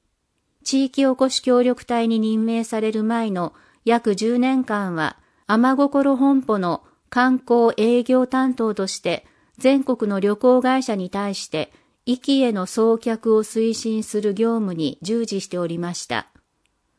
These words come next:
業務上で、壱岐の施設の皆様と接する中で、壱岐をもっと売りたいとの思いが強くなっていきました。壱岐の印象。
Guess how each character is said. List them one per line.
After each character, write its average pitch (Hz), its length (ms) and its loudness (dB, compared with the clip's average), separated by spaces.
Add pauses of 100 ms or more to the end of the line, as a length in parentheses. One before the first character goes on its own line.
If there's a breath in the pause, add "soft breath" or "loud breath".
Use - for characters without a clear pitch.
(140)
業 254 220 2
務 269 180 2
上 254 260 0
で、 240 260 -2 (200)
壱 262 120 0
岐 262 140 0
の 214 140 -2
施 254 160 -6
設 254 260 -4
の 196 120 -4
皆 208 260 -2
様 208 240 -4
と 180 120 -6
接 190 180 -8
す 214 220 -6
る 214 120 -2
中 220 260 -6
で、 165 260 -8 (520)
壱 247 120 0
岐 233 200 0
を 196 80 0
も 220 140 0
っ 254 40 -4
と 185 240 -4
売 180 60 -4
り 202 140 -6
た 196 200 -4
い - 120 -10 (120)
と 208 140 -6
の 202 180 -4
思 208 240 0
い 240 120 -2
が 208 120 -6
強 254 300 -2
く 196 100 -10
な 185 140 -8
っ - 20 -16
て - 160 -12
い 165 80 -6
き - 160 -14
ま 165 140 -8
し - 100 -14
た。 - 220 -12 (1500)
壱 247 140 0
岐 262 160 0
の 190 100 -4
印 190 400 -6
象。 165 360 -6